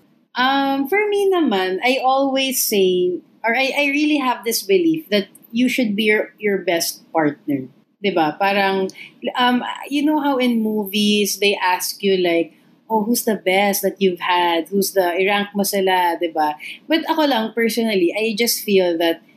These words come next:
you should be your best partner. Kasi if you don't know what you like, if you don't know what feels good for you, because, um,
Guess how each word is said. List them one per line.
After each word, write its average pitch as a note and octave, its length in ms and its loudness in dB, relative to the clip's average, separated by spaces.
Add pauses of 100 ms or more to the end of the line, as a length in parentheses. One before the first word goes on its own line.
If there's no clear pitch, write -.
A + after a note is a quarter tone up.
(200)
you A#3 80 4
should A3 240 0
be G#3 160 -2
your G3 240 0
best E3+ 320 -2
partner. D#3+ 480 0
Kasi D4+ 320 2
if - 240 -4
you C4 160 0
don't A#3+ 400 2
know F#3+ 240 2
what F3 240 -2
you F3 240 0
like, D3 720 -4 (240)
if G#3+ 160 -2
you G#3+ 240 0
don't G3+ 320 2
know F#3+ 160 2
what F3+ 240 0
feels G3 480 0
good F#3+ 240 0
for G3 160 2
you, F3+ 400 0
because, D4 320 2 (880)
um, B3+ 480 -2